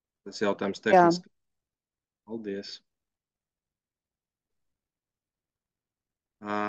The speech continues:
Speaker 1: paldies, ar piecām balsīm par, vienu balsi atturās un viens nav piedalījies balsošanā. Lēmums ir pieņemts.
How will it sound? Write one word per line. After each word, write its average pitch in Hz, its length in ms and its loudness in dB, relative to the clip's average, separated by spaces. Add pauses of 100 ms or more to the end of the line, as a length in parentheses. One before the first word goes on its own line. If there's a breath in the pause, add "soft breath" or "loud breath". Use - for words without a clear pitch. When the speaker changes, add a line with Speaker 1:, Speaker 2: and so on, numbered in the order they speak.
(1120)
Speaker 1:
paldies, 113 500 4
ar 104 120 -2
piecām 113 480 0
balsīm 107 520 0 (120)
par, 117 280 2
vienu 104 360 -2
balsi 104 440 -2
atturās 104 560 -4
un 98 120 -6
viens 104 240 -2
nav 95 160 -6
piedalījies 95 560 -2
balsošanā. 101 880 -4
Lēmums 98 560 -6
ir 87 200 -14
pieņemts. 131 640 0